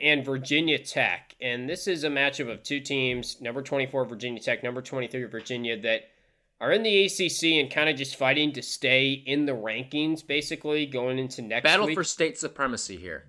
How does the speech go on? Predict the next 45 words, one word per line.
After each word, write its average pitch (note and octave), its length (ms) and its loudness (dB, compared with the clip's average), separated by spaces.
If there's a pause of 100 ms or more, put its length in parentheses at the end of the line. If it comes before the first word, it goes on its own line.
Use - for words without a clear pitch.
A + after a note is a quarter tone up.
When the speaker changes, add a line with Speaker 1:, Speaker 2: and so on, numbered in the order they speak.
(140)
Speaker 1:
Yes, C3 600 0
right. A#2 380 0 (100)
<laughs> B2 160 -6 (260)
It's, E3 320 -2 (460)
it's D3 180 -2
that D#3+ 240 8
huge G3 380 2
rivalry. F3 640 8
Ev-, D#3 100 6
every E3 240 2
time G#3+ 240 6
these F#3 180 4
two G3 160 2
teams F3+ 360 2
meet E3+ 180 2
on D3 80 2
the C3 80 0
hardwood, B2+ 480 0
it B2+ 100 0
is, A#2+ 380 -6
it C#3 140 0
is C3+ 160 0
nuts. C#3 260 6
Speaker 2:
Throw E3+ 120 6
the G#3 120 6
Speaker 1:
They - 20 6
wanna F#3+ 180 8
Speaker 2:
records C3 200 2
out. E2+ 240 -8
You C3 160 2
have E3+ 140 6
to, F3 200 2
you C#3+ 120 0
know E3 80 8
Speaker 1:
Yeah. C#3 120 10
Speaker 2:
what - 100 0
you E3 60 -2
do, F#3 140 6
Tim. G#2 320 0
Speaker 1:
<laughs> - 20 -20
Speaker 2:
You G#2+ 120 -8
gotta C3+ 160 2
throw F3 180 0
'em F3 100 0
out. D3+ 300 2